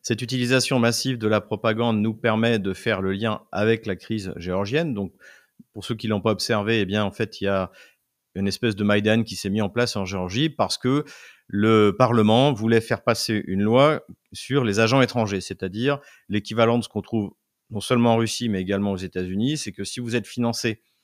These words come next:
à plus de vingt-cinq pour cent par des fonds étrangers, eh bien, vous devez vous présenter comme un média, euh, comme un agent étranger. Je pense que cette loi est une très bonne chose. D'ailleurs, elle a été très redoutée par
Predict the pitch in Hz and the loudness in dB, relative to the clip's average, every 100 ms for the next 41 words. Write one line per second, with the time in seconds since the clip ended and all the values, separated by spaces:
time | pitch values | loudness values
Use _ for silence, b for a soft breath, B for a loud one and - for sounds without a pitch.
0 | _ _ _ 104 - 123 127 107 104 107 | _ _ _ -6 -6 -4 -4 0 0 0
1 | 110 98 107 - 107 95 131 123 110 107 | -4 -6 -10 -6 -4 2 4 4 -2 -6
2 | 95 - 85 104 151 - _ 76 98 120 | -8 -8 -6 -4 -4 -6 _ -8 -4 -4
3 | 92 85 87 101 127 101 - 87 82 135 | -6 -10 -4 -4 -4 -8 -8 -8 -8 -8
4 | 139 98 95 135 b b b b _ 92 | -6 -6 -4 -6 b b b b _ -2
5 | 101 95 98 120 139 151 - 92 95 87 | 0 0 4 6 6 4 -2 -4 -2 -4
6 | - 104 143 117 123 135 - 123 98 85 | 0 2 4 4 4 0 0 -2 -2 -6
7 | - _ _ - 123 123 113 113 104 120 | -12 _ _ -6 -2 -2 -2 -4 0 2
8 | 113 104 95 - - 120 104 101 - 156 | 2 -2 -4 -6 -2 0 2 0 0 -2
9 | 107 104 110 104 98 101 - 135 120 113 | 0 0 2 2 0 -6 -4 -6 -4 -6
10 | 131 127 101 87 | -4 -4 -6 -10